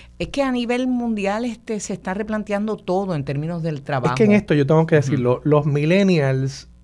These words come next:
Speaker 1: Ujú.
Speaker 2: han inyectado muchas cosas, eh, interesantes y saludables
Speaker 1: Sí.
Speaker 2: en la conversación a nivel internacional. Yo tenía esta conversación con alguien el otro día y yo soy medio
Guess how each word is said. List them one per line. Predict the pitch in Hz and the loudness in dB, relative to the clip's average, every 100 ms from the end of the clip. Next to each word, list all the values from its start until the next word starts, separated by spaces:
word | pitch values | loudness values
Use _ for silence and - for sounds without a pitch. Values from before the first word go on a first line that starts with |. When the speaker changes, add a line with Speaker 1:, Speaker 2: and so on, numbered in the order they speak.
| - | -10
Speaker 1:
Ujú. | 135 135 120 117 | -4 -2 -2 -2
Speaker 2:
han | 180 165 180 202 202 - - - | 6 6 6 4 0 -4 -16 0
inyectado | 185 175 170 - 180 165 143 | 2 4 2 2 4 4 2
muchas | 127 135 135 175 160 | 0 -2 0 -2 -2
cosas, | - 170 160 165 151 135 - - - - - - | 0 2 2 2 2 0 -12 -20 -20 -20 -10 -2
eh, | 135 135 | -2 -2
interesantes | 160 135 151 139 139 170 175 175 | -4 0 0 2 0 0 0 2
y | 165 | 2
saludables | 139 151 147 143 151 139 131 | 0 0 0 0 0 0 -4
Speaker 1:
Sí. | - 156 | -2 0
Speaker 2:
en | 147 | 2
la | 143 139 | 2 2
conversación | 147 135 135 139 135 147 | 0 0 -2 -2 -2 0
a | 156 | 0
nivel | 170 160 | 2 0
internacional. | 165 165 151 151 139 151 147 | 0 0 0 -2 -2 -2 0
Yo | 143 165 | 2 4
tenía | 180 196 | 4 2
esta | - 175 | 0 -2
conversación | 175 165 151 151 139 156 | 0 2 2 0 0 -2
con | 160 147 | 0 0
alguien | 151 156 | 0 -2
el | 151 | -2
otro | 156 | 0
día | 160 151 - | 0 0 -2
y | 170 | 0
yo | 180 233 | 2 2
soy | 285 | 0
medio | 254 247 233 202 185 | 0 2 4 4 2